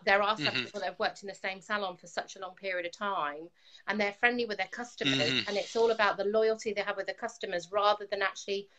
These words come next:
Speaker 1: challenging themselves, you know, because that
Speaker 2: Mm-hmm.
Speaker 1: client wants the same, they're happy, and, and I just think that,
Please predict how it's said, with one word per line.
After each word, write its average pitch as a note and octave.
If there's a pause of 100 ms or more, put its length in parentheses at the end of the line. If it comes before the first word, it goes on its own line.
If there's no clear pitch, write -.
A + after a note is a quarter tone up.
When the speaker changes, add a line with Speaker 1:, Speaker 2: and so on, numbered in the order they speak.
(180)
Speaker 1:
challenging G#3+
themselves, F#3 (340)
you G3+
know, F#3
because G#3
that E3+
Speaker 2:
Mm-hmm. -
Speaker 1:
client B2+ (120)
wants G3+
the F#3+
same, F3+
they're F#3
happy, F#3
and, F3 (420)
and G3
I G#3+
just A3
think G#3+
that, -